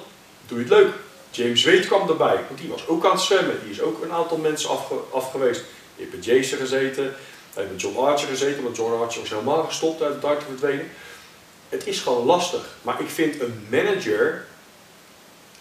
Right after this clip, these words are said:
vind ik, Jason Tate is echt een manager, Mac is echt een manager, maar die zijn managers voor Whitlock, voor Van Gerwen, misschien een beetje voor Van der Voort. Maar ze zijn investeerder voor een hele groep andere spelers.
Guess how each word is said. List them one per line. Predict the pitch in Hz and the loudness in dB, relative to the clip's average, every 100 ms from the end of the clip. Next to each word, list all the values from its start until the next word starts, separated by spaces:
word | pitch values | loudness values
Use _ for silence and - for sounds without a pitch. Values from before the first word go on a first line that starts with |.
| - - | -20 -8
vind | 139 143 | -6 -4
ik, | 147 - - - - | -6 -8 -16 -20 -2
Jason | 156 165 156 127 | 4 4 4 0
Tate | 175 180 | 4 4
is | 180 - | 4 -2
echt | - - | -4 -4
een | 123 110 | -6 0
manager, | 127 117 110 98 98 | 2 2 -2 -8 -2
Mac | 143 151 | -2 -2
is | - | -4
echt | - - | -6 -6
een | 117 | 0
manager, | 135 143 135 98 127 135 | 2 2 0 -2 -4 -2
maar | 127 | -2
die | 123 | 2
zijn | 123 110 | 2 2
managers | 110 135 160 165 180 180 - - - | 2 2 2 0 -2 -4 -10 -20 -14
voor | - - | -10 -6
Whitlock, | - 127 127 127 131 - | 2 4 4 2 0 -6
voor | - 104 | -8 -8
Van | - | -6
Gerwen, | 113 113 117 113 113 113 - - - | 2 6 6 6 0 -4 -14 -20 -20
misschien | - - 107 | -16 -10 -4
een | |
beetje | 104 110 101 | -2 -2 -4
voor | 98 | -10
Van | 101 | -8
der | 98 | -2
Voort. | 139 123 - - - - - - - - - - - - - - | 2 2 0 -12 -20 -20 -20 -20 -20 -20 -20 -20 -20 -20 -20 -12
Maar | 101 | -8
ze | - | -2
zijn | 113 113 113 | 0 0 0
investeerder | 127 113 - 170 180 113 113 143 | -4 -4 -4 4 6 6 2 0
voor | - 131 | -4 -6
een | |
hele | - 160 143 | 2 2 2
groep | 120 - | -2 2
andere | 175 180 120 | 2 2 -2
spelers. | - 104 85 - - | -2 -4 -4 -8 -16